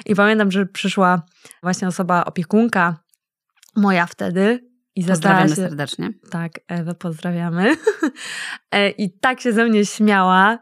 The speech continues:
Speaker 1: Zapytała się, czy ja jestem na praktyki, po czym kazała mi zamknąć te notatki,
Speaker 2: <laughs>
Speaker 1: no i,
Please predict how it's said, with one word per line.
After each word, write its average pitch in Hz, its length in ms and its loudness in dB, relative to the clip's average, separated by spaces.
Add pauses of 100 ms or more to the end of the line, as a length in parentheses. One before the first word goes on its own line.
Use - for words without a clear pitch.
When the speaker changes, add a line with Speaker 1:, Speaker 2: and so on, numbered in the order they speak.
Speaker 1:
Zapytała 196 460 0
się, 196 160 -6
czy 202 160 -2
ja 190 200 2
jestem 185 240 0
na 185 120 0
praktyki, 196 640 -2
po 202 140 -6
czym 190 280 -2
kazała 190 340 0
mi 185 120 0
zamknąć 196 400 0
te 196 100 -4
notatki, 196 800 2
Speaker 2:
<laughs> 226 60 2
Speaker 1:
no 208 120 2
i, 214 460 2